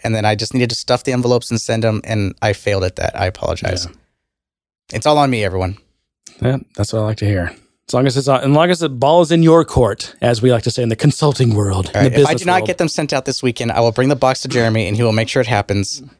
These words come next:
Speaker 1: And then he will, he will
Speaker 2: Yeah.
Speaker 1: publicly slash me
Speaker 2: Well,
Speaker 1: or
Speaker 2: because
Speaker 1: flag,
Speaker 2: we have the
Speaker 1: flog
Speaker 2: little,
Speaker 1: me
Speaker 2: we
Speaker 1: or
Speaker 2: have the little
Speaker 1: whatever.
Speaker 2: poly mailers. We have the shirts, obviously.
Speaker 1: Yes.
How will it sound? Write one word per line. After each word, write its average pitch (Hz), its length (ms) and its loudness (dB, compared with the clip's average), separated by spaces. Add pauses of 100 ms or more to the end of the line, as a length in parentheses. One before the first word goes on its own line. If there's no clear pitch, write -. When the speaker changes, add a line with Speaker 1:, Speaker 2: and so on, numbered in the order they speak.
Speaker 1:
And 107 140 -2
then 107 80 -4
he 117 140 -2
will, 104 280 2
he 120 140 -4
will 104 220 0
Speaker 2:
Yeah. 139 100 0
Speaker 1:
publicly 127 600 0
slash 117 680 -4
me 113 140 2
Speaker 2:
Well, 160 80 4
Speaker 1:
or - 20 2
Speaker 2:
because 170 240 2
Speaker 1:
flag, 117 280 -2
Speaker 2:
we 160 100 4
have 196 240 0
the 208 60 2
Speaker 1:
flog 190 100 4
Speaker 2:
little, 190 180 6
Speaker 1:
me 165 80 -2
Speaker 2:
we 160 60 4
Speaker 1:
or - 20 4
Speaker 2:
have 190 100 0
the 185 60 0
little 185 160 4
Speaker 1:
whatever. - 80 -2
Speaker 2:
poly 156 240 4
mailers. 110 400 -2
We - 80 4
have 143 160 4
the 131 80 -2
shirts, 143 340 0
obviously. 104 560 -4
Speaker 1:
Yes. - 420 -6